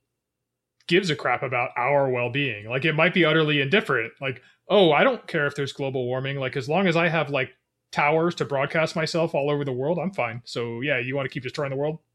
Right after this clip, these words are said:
Go ahead." <laughs> Right? You, what are its motivations? And yeah, d-, I, I like your idea though, Cam. You think it might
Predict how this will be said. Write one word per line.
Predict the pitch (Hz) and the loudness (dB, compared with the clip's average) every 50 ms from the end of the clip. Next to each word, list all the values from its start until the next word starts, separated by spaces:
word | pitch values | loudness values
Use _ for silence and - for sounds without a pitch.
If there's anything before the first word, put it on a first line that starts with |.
| _ _ | _ _
Go | - 339 | 4 4
ahead." | 285 269 269 - - | 6 6 4 0 -4
<laughs> | _ _ _ _ _ _ _ _ _ _ _ _ _ | _ _ _ _ _ _ _ _ _ _ _ _ _
Right? | - 214 208 196 214 233 202 190 | 6 8 8 10 10 8 10 10
You, | 226 214 214 226 202 156 - - - 196 220 233 226 214 165 - | 10 10 10 8 4 2 0 -4 -8 -12 -8 -8 -8 -8 -8 0
what | - 175 196 226 247 | 4 6 8 8 10
are | 254 277 294 254 | 10 10 10 10
its | 196 - - | 8 6 4
motivations? | 175 175 180 165 147 151 185 226 - - 143 131 131 120 | 2 2 4 4 4 4 4 4 4 0 -2 -4 -4 -4
And | 139 135 131 135 131 131 131 139 170 | -4 -4 -4 -4 -6 -8 -10 -10 -4
yeah, | 160 170 180 170 143 139 139 | 0 2 4 4 4 2 -2
d-, | 143 175 - _ - - - 190 - 185 - - - | -6 -12 -18 _ -20 -20 -20 -18 -16 -16 -12 -6 -4
I, | - - 240 | -2 2 2
I | 226 | 4
like | 233 277 311 311 | 6 6 6 6
your | - 254 | 6 6
idea | 214 190 196 226 202 | 6 8 8 6 6
though, | 175 147 | 6 4
Cam. | - 165 156 151 | 2 0 0 2
You | 160 175 | 0 0
think | 175 - 226 220 | 2 0 2 2
it | 214 170 | 2 2
might | 160 160 165 170 | 4 4 4 4